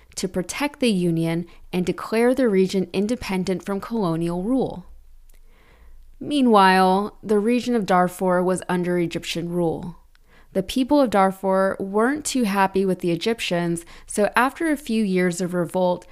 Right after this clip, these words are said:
the British stepped in to manage the situation. They kept an eye on the region from their perch in Egypt, but by nineteen sixteen, Darfur was officially annexed into Anglo-Egyptian Sudan.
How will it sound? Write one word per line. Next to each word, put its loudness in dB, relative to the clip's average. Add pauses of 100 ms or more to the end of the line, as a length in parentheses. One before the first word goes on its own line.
(160)
the -2
British 2
stepped -2
in -2
to -4
manage 0
the -4
situation. -4 (760)
They -2
kept -8
an -2
eye 2
on 2
the -2
region -2
from -4
their 0
perch -4
in -6
Egypt, -4 (460)
but -2
by 0
nineteen 2
sixteen, -2 (300)
Darfur 2
was 0
officially -2
annexed -6 (100)
into -6
Anglo-Egyptian 0
Sudan. -8